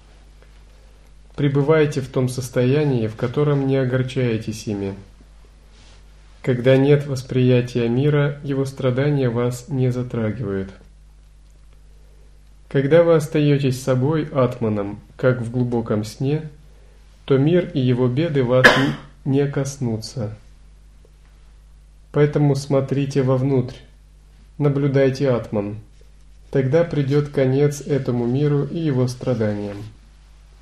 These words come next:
Спрашивающий. Но ведь это эгоизм. Романа. Мир не является внешним, но так как вы ошибочно отождествляете себя с телом, то видите мир снаружи,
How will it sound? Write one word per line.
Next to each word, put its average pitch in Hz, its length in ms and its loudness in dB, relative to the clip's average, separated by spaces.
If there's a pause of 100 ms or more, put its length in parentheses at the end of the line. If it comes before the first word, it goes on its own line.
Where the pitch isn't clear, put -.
(1600)
Спрашивающий. 107 840 -4
Но 120 160 0
ведь 135 220 0
это 151 240 -4
эгоизм. 110 540 -4 (1000)
Романа. 113 520 -2 (1040)
Мир 165 380 4
не 156 180 2
является 139 600 0
внешним, 127 680 -2 (840)
но 143 140 -2
так 165 200 0
как 147 220 -4
вы 151 160 2
ошибочно 139 640 0
отождествляете 127 880 -2
себя 113 320 -2
с 110 100 -8
телом, 123 540 -2 (640)
то 139 100 4
видите 143 440 0
мир 139 260 0
снаружи, 127 760 0